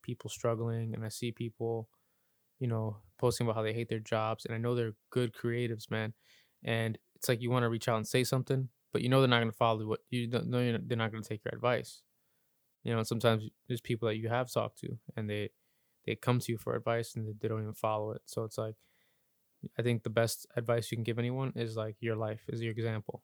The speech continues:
You know, live, live in a way where it'll inspire someone. And then when they actually go out of their way to really, truly learn and come to you, then you help them, you know. But until then, I try not to give my opinion unless it's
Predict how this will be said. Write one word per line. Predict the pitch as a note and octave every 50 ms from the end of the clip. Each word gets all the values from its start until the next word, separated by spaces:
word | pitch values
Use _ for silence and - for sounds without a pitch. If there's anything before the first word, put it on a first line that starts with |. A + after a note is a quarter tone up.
| _ _ -
You | - -
know, | A2+ A2+
live, | A2+ A#2+ B2+ B2+ A#2+ A#2 A2 -
live | - B2 B2+ C3+ C3 C3
in | B2+
a | B2+
way | A#2+ B2 B2 A#2+
where | A#2+ A#2 A#2 A#2 A#2+ - - _ _ _ C3
it'll | B2 A#2 A#2
inspire | A#2 A2 - - A2+ A2+ A2+ A2+
someone. | - - A#2+ A#2 A#2 A#2 A#2 A#2 - _ _ _ _ _ _ _ _ _ _ _ - -
And | A#2 A#2
then | A#2+ A#2+ B2 B2
when | B2 A#2+
they | A#2+ A#2+ A#2
actually | A2+ A#2 - - A#2+ C3+ - - - -
go | - B2 A2+
out | A2+ A2+
of | G#2+
their | B2+ B2+ C3
way | B2+ B2 A#2+ A#2 -
to | - G#2+ G#2+ A2+
really, | A#2+ C3 C#3 C3 C3
truly | G#2+ - - C3+ C3 C3 B2 A#2+ A#2+ A#2 - _ _ _ _ _ -
learn | - A2 A2 A#2 A#2+ B2 B2+ C#3 D3 C#3+ _ _ _ _ _ _ _ -
and | A#2 -
come | - A#2+ B2
to | B2+ - C#3+
you, | D3 D3+ D3+ D3+ - -
then | B2 B2+ B2+ B2
you | A#2+ A2+ A2+ -
help | A2+ A2+ A2 - -
them, | - - - -
you | - -
know. | - C3
But | - - - - _ _ _ _ _ _ _ _ _ -
until | A#2+ A2+ - A#2+ A#2 A2+
then, | A#2+ A#2+ A#2+ B2 A#2 - _ _ _ _ _ _ _ _ -
I | -
try | A#2+ - B2+ A#2+
not | A2+
to | A#2+
give | A#2+ A#2+ A#2+
my | A#2 G#2+ G#2
opinion | - - - B2+ A#2+ A#2+ A#2 A2+ A2+ A2+ B2 -
unless | - A2+ A2 A2 -
it's | - - - - -